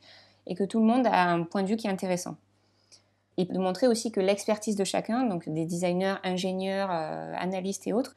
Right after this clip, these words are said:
tout le monde a, a sa place, puisque pour moi, dans la responsabilité, ça vient questionner la manière de concevoir, donc par le design, la manière de concevoir aussi les modèles économiques.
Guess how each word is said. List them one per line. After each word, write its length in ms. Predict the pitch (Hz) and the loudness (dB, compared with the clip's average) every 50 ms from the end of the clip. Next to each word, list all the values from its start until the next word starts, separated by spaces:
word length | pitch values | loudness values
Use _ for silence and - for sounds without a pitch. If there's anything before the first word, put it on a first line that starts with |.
| _ _ _ | _ _ _
tout 80 | - 226 | 0 2
le 60 | 233 | 4
monde 120 | 247 240 | 4 6
a, 300 | 220 190 180 175 170 165 | 6 6 6 6 6 4
a 60 | 160 | 2
sa 160 | 175 - 190 180 | 2 2 0 2
place, 400 | 185 - 208 240 262 - - - - - - - - _ _ | 4 4 4 4 4 0 -6 -12 -16 -20 -20 -20 -20 _ _
puisque 280 | - 202 196 - - 208 | -2 0 0 0 0 -2
pour 160 | - - - | 0 2 2
moi, 180 | 202 202 226 247 | 2 4 4 2
dans 100 | 233 214 | 2 2
la 120 | 180 165 | 2 2
responsabilité, 920 | 165 190 185 - - 190 - - 185 180 180 180 175 - 214 226 240 247 247 - _ _ _ _ _ | 2 2 0 -2 -4 -6 -6 -4 -4 -4 -4 -6 -4 0 0 2 2 0 -2 -6 _ _ _ _ _
ça 220 | - - - 202 196 | -10 -2 0 0 2
vient 180 | 190 202 202 | 2 0 0
questionner 680 | 202 220 208 208 - - 202 202 202 208 214 214 - - - _ - - | 2 0 0 0 -2 -4 -2 -2 0 0 0 0 -2 -4 -10 _ -12 -6
la 220 | - 185 175 170 170 | -2 0 0 2 2
manière 280 | 175 175 180 185 180 | 2 2 2 0 0
de 80 | 175 180 | 0 -2
concevoir, 520 | 175 - 175 175 - 180 170 208 247 269 | -4 -4 -6 -6 -4 0 2 2 2 2
donc 320 | 233 190 175 170 160 - - _ _ - _ _ _ | 2 0 -2 -4 -6 -8 -16 _ _ -20 _ _ _
par 140 | - 170 165 | -2 -2 0
le 100 | 160 160 | 0 -2
design, 520 | 156 156 160 160 180 202 233 277 302 302 294 - - - - _ _ - | -2 -2 -2 0 2 2 4 4 2 0 -2 -4 -12 -20 -20 _ _ -4
la 120 | - 180 | -2 0
manière 420 | 180 180 180 185 190 196 196 190 180 | 0 0 0 0 0 0 0 0 -2
de 80 | 175 | -2
concevoir 420 | 175 180 180 180 - - 175 180 175 | -4 -4 -6 -6 -4 -2 0 0 2
aussi 180 | 175 175 - | 0 -2 -4
les 80 | 180 180 | -4 -2
modèles 280 | 175 175 170 175 170 | -2 -2 0 0 0
économiques. 680 | 170 170 - 175 170 170 170 180 202 254 320 - - - | -2 -2 -4 -4 -4 -4 -2 0 0 0 -2 -2 -8 -20